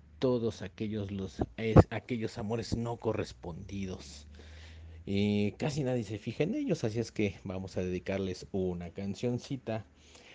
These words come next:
esto es del año mil novecientos ochenta y ocho, de ese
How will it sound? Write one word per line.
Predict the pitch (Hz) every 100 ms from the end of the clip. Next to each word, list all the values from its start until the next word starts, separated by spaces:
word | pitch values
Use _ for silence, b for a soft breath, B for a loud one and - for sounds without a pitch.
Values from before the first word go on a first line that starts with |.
| B
esto | 143 175 - - 131
es | 135 147 127
del | 117
año | 120 117 107
mil | 160 170
novecientos | 147 95 92 - 113 101 -
ochenta | - 87 - 120 117 104 87
y | 92
ocho, | 87 - - 95
de | - 87 90
ese | - 98 92